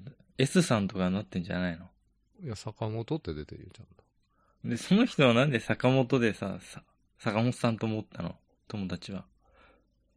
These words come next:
Speaker 2: いや、わかるでしょ。だって、お-、その人の知り合いの坂本って言えば俺しかいないでしょ。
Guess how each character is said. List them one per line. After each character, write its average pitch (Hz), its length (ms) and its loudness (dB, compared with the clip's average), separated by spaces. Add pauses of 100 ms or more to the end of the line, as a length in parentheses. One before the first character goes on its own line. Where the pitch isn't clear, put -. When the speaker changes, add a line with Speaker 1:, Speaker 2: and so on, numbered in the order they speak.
(180)
Speaker 2:
い 147 100 -8
や、 107 100 -2
わ 80 140 -6
か 165 180 -2
る 165 140 0
で 85 140 -4
し - 80 -14
ょ。 78 80 -14
だ 73 80 -12
っ - 20 -16
て、 - 160 -16
お-、 80 320 -10 (520)
そ - 200 -12
の 78 140 -8
人 - 240 -14
の 64 100 -16
知 78 200 -10
り 78 140 -8
合 73 100 -8
い 69 40 -12
の 69 100 -16
坂 76 300 -12
本 73 240 -10
っ 95 60 -6
て - 160 -14
言 73 40 -10
え - 20 -10
ば 65 120 -14
俺 71 240 -14
し - 140 -10
か 78 100 -18
い 67 100 -18
な 65 160 -18
い - 60 -20
で - 100 -20
し - 140 -16
ょ。 - 20 -20